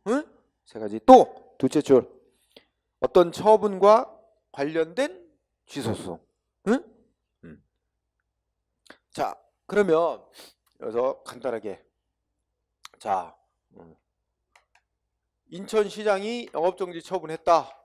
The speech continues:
A한-, 어, 시-, 시장이, 인천시장이 A한테 영업정지 처분했다. 음. 그러면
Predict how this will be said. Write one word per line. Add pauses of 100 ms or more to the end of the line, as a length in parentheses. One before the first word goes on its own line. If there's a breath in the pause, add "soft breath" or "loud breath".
(240)
A한-, (160)
어,
시-, (160)
시장이, (920)
인천시장이 (1300)
A한테 (180)
영업정지
처분했다. (400)
음. (1040)
그러면